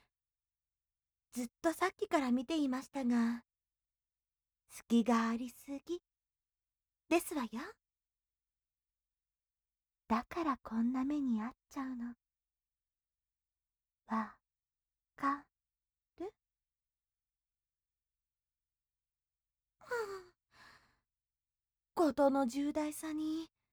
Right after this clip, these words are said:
気がついていないようですわね。幸せなおつむですこと。まあいいわ。あ、フレイ。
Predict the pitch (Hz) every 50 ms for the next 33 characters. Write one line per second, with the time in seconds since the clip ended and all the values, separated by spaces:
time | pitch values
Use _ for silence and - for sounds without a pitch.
0 | _ _ _ _ _ _ _ _ _ _ _ _ - - 349 330 339 339 330 -
1 | - 381 392 392 - 370 311 285 285 285 302 320 339 339 359 403 440 440 494 480
2 | - 381 359 320 311 302 302 320 359 381 403 427 453 466 - - - _ _ _
3 | _ _ _ _ _ _ _ _ _ _ _ _ _ _ _ _ _ _ _ _
4 | _ _ _ _ _ _ _ _ _ _ _ _ _ _ _ _ _ _ _ _
5 | _ - - 320 302 262 226 214 214 220 233 - - 277 269 277 269 277 277 -
6 | - 320 330 339 339 294 285 - - - - - - _ - - - - _ _
7 | _ _ _ _ _ _ _ _ _ _ _ _ _ _ _ _ _ _ _ _
8 | _ _ _ _ _ _ _ _ _ _ _ _ _ _ _ _ _ _ _ _
9 | _ _ _ _ _ _ _ - 320 302 302 294 277 254 240 233 233 277 330 339
10 | 311 277 269 311 349 392 415 415 403 - _ _ _ _ _ _ _ _ _ _
11 | _ _ _ _ _ _ _ _ _ _ _ _ _ _ _ _ _ _ _ _
12 | _ _ _ _ _ _ _ _ 381 370 392 480 640 - _ _ - 784 960 880
13 | 855 740 - - _ _ _ _ _ _ _ _ _ _ - 370 359 349 359 392
14 | 440 440 370 330